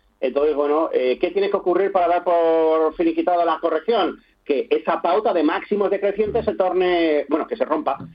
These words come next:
¿no? Que, que veamos cotizaciones superiores a los siete sesenta. Mientras eso no ocurra, yo no le voy a decir lo que quiere escuchar, que es que va a recuperar el valor, porque técnicamente no, no, no, no, no, no dice eso el gráfico, ¿no?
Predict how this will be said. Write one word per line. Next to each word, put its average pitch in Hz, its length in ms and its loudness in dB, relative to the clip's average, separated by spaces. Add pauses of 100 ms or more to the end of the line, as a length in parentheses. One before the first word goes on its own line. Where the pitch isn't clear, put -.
(120)
¿no? 202 200 0
Que, 180 180 -4
que 180 140 -4
veamos 277 280 -2
cotizaciones 226 600 -2
superiores 170 560 -2
a 160 60 2
los 135 180 -2
siete 165 260 -2
sesenta. 127 600 -2
Mientras 139 360 -2
eso 147 180 -8
no 156 80 2
ocurra, 180 440 -2 (220)
yo 143 100 0
no 160 80 0
le 170 60 2
voy 165 140 2
a 135 80 4
decir 147 260 -2
lo 139 100 -2
que 117 100 -8
quiere 120 160 0
escuchar, 170 440 -2
que 123 120 -6
es 113 60 -10
que 131 100 -2
va 120 80 0
a 117 40 -8
recuperar 117 360 0
el 113 60 -2
valor, 120 320 0
porque 113 240 -4
técnicamente 127 600 0
no, 127 200 0
no, 113 280 -2
no, 110 280 -8
no, 135 300 -2
no, 170 260 -2
no 214 160 0
dice 220 280 0
eso 160 260 -2 (160)
el 135 140 0
gráfico, 139 400 -2
¿no? 190 260 -4